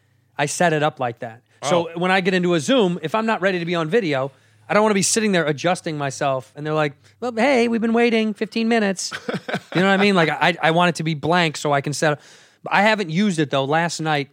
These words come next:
Speaker 2: I haven't used
Speaker 1: my
Speaker 2: it
Speaker 1: friend
Speaker 2: either.
Speaker 1: showed me, um, he showed me what the app looks like, but I didn't really toy with it. But it seems like it's, it's, it's, it's, it's supposed to be two people having a private conversation that everyone gets to hear. That's what it is, right?
Speaker 2: I have no idea.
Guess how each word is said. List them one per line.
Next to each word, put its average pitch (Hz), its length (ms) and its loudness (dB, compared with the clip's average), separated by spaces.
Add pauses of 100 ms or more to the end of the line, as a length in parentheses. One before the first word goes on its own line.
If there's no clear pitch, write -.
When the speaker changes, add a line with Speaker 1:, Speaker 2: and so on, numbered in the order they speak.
Speaker 2:
I - 60 -14
haven't 165 160 -10
used 135 100 -6
Speaker 1:
my 170 100 2
Speaker 2:
it 139 80 -4
Speaker 1:
friend 160 160 0
Speaker 2:
either. 151 40 -6
Speaker 1:
showed 180 360 2
me, 131 300 -6 (500)
um, 127 540 0 (500)
he 165 140 -4
showed 220 300 2
me 185 80 0
what 151 100 -2
the 151 80 -6
app 143 160 0
looks 165 200 -2
like, 131 120 -2
but 139 100 0
I 151 40 2
didn't 151 120 -2
really 143 180 -4
toy 151 280 -2
with 180 120 -2
it. 208 140 -2 (500)
But 165 120 0
it 156 100 -2
seems 262 460 0
like 180 200 2
it's, 160 360 -6
it's, - 320 -6 (100)
it's, - 400 -6
it's, - 320 -8
it's 175 160 -4
supposed 208 240 -4
to - 60 -10
be 170 100 -4
two 202 380 -2
people 185 300 -6
having 160 280 0
a 147 60 -4
private 156 300 0
conversation 147 480 -2
that 131 140 -6
everyone 143 340 -2
gets 131 160 -6
to 135 80 -10
hear. 131 300 -8
That's 147 160 -6
what 151 120 -4
it 143 60 -4
is, 123 180 -6
right? 143 120 0
Speaker 2:
I 160 100 0
have 147 180 -2
no 139 240 -6
idea. 117 420 -8